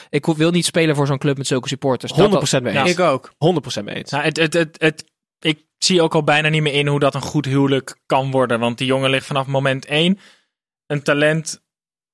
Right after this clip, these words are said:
Speaker 4: wat gigantisch onder het vergrootglas al ligt, denk ik, als
Speaker 1: Ja.
Speaker 4: die komt. En dit maakt het alleen maar erger.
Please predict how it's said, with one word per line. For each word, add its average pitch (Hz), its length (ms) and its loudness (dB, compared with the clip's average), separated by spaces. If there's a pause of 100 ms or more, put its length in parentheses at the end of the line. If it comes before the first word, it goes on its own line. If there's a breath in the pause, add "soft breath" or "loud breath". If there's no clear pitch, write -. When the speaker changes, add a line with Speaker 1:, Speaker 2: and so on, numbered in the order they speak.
(680)
Speaker 4:
wat 143 420 -4
gigantisch 208 720 -2
onder 151 220 -2
het 143 100 -8
vergrootglas 147 600 -4
al 143 200 0
ligt, 156 440 0
denk 175 240 0
ik, 208 180 -2
als 165 140 2
Speaker 1:
Ja. 120 60 0
Speaker 4:
die 160 100 -6
komt. 190 380 0
En 139 320 -4
dit 139 180 0
maakt 139 240 -2
het 147 120 -14
alleen 170 440 0
maar 170 140 0
erger. 156 500 -2